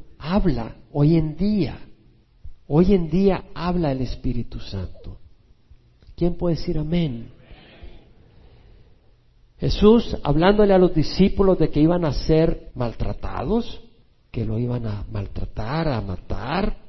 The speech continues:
les dijo: "Cuando os lleven y os entreguen, no os preocupéis de antemano por lo que vas a decir,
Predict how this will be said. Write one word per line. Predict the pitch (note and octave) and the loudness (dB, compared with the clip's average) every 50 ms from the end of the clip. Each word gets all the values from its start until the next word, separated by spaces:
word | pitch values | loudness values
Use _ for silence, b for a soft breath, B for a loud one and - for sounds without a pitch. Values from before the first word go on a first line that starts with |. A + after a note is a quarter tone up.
| - - - _ _ _ _ - | -20 -20 -20 _ _ _ _ -12
les | A#2+ G#2+ - - | -12 -10 -8 -4
dijo: | - G3+ F#3+ - - C#3 C3 C#3 - - - | -2 -2 0 0 -2 -4 -4 -6 -8 -10 -8
"Cuando | - C#3 A#2+ A#2 A#2+ A#2+ | -6 -4 -4 -2 -2 -2
os | A2+ A2 - | -4 -2 0
lleven | C3+ D3 E3+ F#3 F#3 F3 E3+ | 2 4 6 6 6 4 4
y | D#3+ | 2
os | D3+ - - | 0 0 0
entreguen, | C#3+ C3 - D#3+ E3+ F3 E3 D#3 D3 | -2 -2 0 0 0 2 2 0 0
no | D3 D#3 | 0 0
os | D#3+ D3 | -2 -2
preocupéis | - - E3 D3+ - D#3 D3+ - - C#3+ C#3+ C#3 | -2 -2 -2 0 0 -2 -2 0 0 0 0 0
de | D3+ | -2
antemano | D3 C#3 - - B2+ B2 C3 C#3 C#3 C#3 | -2 -2 -2 -2 -2 -2 -2 -4 -4 -6
por | - - C3 | -6 -6 -6
lo | B2+ B2+ B2 | -6 -6 -6
que | - B2 | -6 -6
vas | A#2+ A#2+ A#2+ A#2 A#2+ | -4 -4 -4 -4 -2
a | B2+ A#2+ | -2 -2
decir, | B2+ B2+ B2+ - - G3+ G3 E3 A2+ - - - | -4 -4 -4 -4 -2 -2 0 0 -2 -4 -6 -10